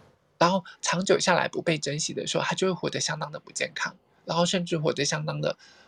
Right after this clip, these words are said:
愤世嫉俗的状况。就会变得比较偏激，然后变得比较，呃，愤世嫉俗的部分。不然就是他就会伪装成为生产者或，或，或显示者，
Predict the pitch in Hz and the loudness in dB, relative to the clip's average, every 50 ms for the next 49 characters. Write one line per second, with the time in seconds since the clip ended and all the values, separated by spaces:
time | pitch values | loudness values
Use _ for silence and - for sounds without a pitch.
0 | _ _ _ - 196 170 156 - 170 151 - - 160 151 - - - - - - | _ _ _ 0 0 0 0 0 -4 -4 -2 -2 -2 -2 -2 -4 -6 -4 -4 -4
1 | - - - - - 147 - - 90 - - _ _ _ _ _ _ _ _ _ | -2 0 -2 -2 -2 -4 -4 -4 -4 -6 -8 _ _ _ _ _ _ _ _ _
2 | _ _ _ _ _ _ _ _ _ _ - 202 214 220 226 202 185 - - - | _ _ _ _ _ _ _ _ _ _ 4 4 6 6 6 4 4 2 4 4
3 | 151 143 - - - - 151 151 156 - - 156 151 165 - 151 160 160 160 160 | 4 4 4 2 0 0 0 0 -2 -2 -2 0 0 0 0 -2 -2 -2 -2 -4
4 | 147 131 - - - 135 127 - - - - - - - - - - 165 156 156 | -4 -4 -6 0 2 2 4 2 0 -2 -2 0 0 0 -2 -4 -4 -4 -2 -2
5 | 165 147 - - - - - - - - - - - - - - - - _ _ | -4 -4 -4 -6 -8 -8 -10 -10 -12 -12 -10 -10 -12 -4 -2 -2 -2 -2 _ _
6 | _ _ _ - 214 196 175 160 175 165 - 170 - - - _ - - 190 180 | _ _ _ 4 6 6 6 4 0 -2 -2 -2 -4 -6 -14 _ -2 0 4 6
7 | 208 196 180 127 131 - - - 156 160 165 - - - 120 151 - - 156 160 | 8 8 8 8 6 6 6 4 4 4 2 -2 -4 -4 -4 -2 0 -2 -2 -2
8 | - 151 160 - - - - - - - 170 - - - _ - - 185 - - | -2 -4 -6 -6 -4 -4 -4 -4 -2 -2 -2 -2 -2 -4 _ -4 -2 -2 -2 -2
9 | _ _ - 190 175 - - - - - 156 - - | _ _ -2 -2 0 0 -2 -4 -4 -4 -4 -4 -4